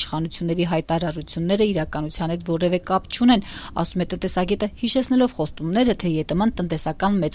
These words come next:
օգուտներ կբերի Հայաստանին։ Հարվարդի շրջանավարտ Row Global ներդրումային ընկերության տնօրեն Սամսոն Ավետյանը կարծում է, որ եթե կառավարությունը նախկինում մի շարք գործողություններ իրականացներ, օրինակ մեծացներ արտահանումը, ունենար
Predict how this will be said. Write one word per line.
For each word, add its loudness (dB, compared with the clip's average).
օգուտներ 0
կբերի 2
Հայաստանին։ -4
Հարվարդի 6
շրջանավարտ 4
Row 6
Global 4
ներդրումային 2
ընկերության 0
տնօրեն 2
Սամսոն 0
Ավետյանը 0
կարծում 0
է, 2
որ 2
եթե 4
կառավարությունը 2
նախկինում 0
մի -2
շարք -2
գործողություններ -4
իրականացներ, 0
օրինակ 6
մեծացներ 2
արտահանումը, 2
ունենար 8